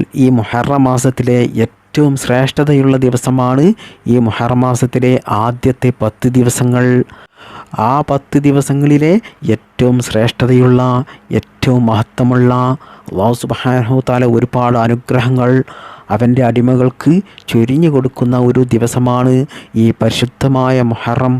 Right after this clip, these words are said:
പത്തിൻ്റെ ദിവസം. മാത്രമല്ല, ഞാൻ കഴിഞ്ഞ ക്ലാസ്സിലൊക്കെ പറഞ്ഞതാണ്,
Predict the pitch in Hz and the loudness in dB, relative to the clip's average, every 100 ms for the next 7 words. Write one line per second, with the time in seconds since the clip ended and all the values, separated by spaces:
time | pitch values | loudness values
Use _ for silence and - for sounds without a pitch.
0 | - 107 - - 143 131 127 123 120 127 | -2 -6 -4 -2 0 0 2 0 0 0
1 | 123 127 117 - _ - 117 110 117 135 | 0 0 -4 -10 _ -8 -4 -2 -2 0
2 | 135 127 127 127 127 - - - - 117 | 2 2 2 0 -2 -6 -20 -12 -2 -2
3 | 127 - 117 123 131 127 127 - 139 131 | -2 -2 0 2 0 0 -2 -2 -2 -2
4 | 127 117 120 123 123 127 | -2 0 0 0 0 0